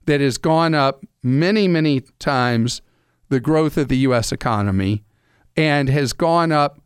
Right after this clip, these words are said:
five times the overall inflation in the United States. Five times. And running a close second,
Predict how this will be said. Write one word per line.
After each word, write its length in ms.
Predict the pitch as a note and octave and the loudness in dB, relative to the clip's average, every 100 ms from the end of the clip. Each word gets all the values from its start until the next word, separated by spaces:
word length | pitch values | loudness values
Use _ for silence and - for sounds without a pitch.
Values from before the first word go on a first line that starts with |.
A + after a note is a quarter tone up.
| _ _ _ | _ _ _
five 800 | _ - F#3 F#3+ G3 G3 G3 - | _ -2 2 2 2 0 -4 -8
times 880 | - F3+ F3 D3+ A#2+ G#2 A2+ - - _ _ _ _ | -2 0 2 2 0 0 -2 -6 -12 _ _ _ _
the 260 | - C#3 B2+ - | 0 0 0 -2
overall 580 | E3+ E3 E3+ D3+ D3 C#3 | -2 0 0 2 0 0
inflation 640 | A#2+ - D#3 C#3+ B2+ - | -4 -2 -2 0 -2 -2
in 80 | B2 | 0
the 100 | A#2 | 0
United 440 | A#2+ A#2+ A2+ G#2+ - | 0 0 0 -2 -4
States. 440 | - G#2+ - - - | -4 -6 -6 -14 -20
Five 760 | _ - G3 F#3+ F3+ F3 E3+ - | _ 0 2 2 2 0 -2 -6
times. 840 | - D#3 D#3 C3 F#2+ D#2 - - - _ _ _ _ _ _ _ _ _ _ _ _ - | -4 0 0 0 -2 -6 -16 -20 -20 _ _ _ _ _ _ _ _ _ _ _ _ -4
And 500 | D3+ C#3+ C#3 C3 B2 - _ _ - | 0 2 0 0 -4 -10 _ _ -4
running 460 | B2+ E3+ G3+ G3 | 0 2 2 0
a 80 | D3 | -2
close 420 | - - F3+ E3+ | -2 -2 0 0
second, 480 | - E3+ D#3+ - A#3+ | -2 -2 -2 -2 -6